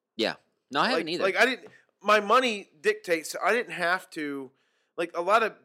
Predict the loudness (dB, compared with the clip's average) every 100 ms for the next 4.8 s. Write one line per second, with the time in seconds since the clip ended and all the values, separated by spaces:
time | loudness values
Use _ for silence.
0 | -16 -14 -6 -4 -4 -8 -8 -2 -2 -2
1 | -6 -14 _ _ _ _ _ _ _ 0
2 | 0 -2 -6 -10 -10 -16 -18 -20 -20 _
3 | _ _ -14 -12 -10 -12 -14 _ -18 -16
4 | -18 -4 -2 -2 _ -4 0 0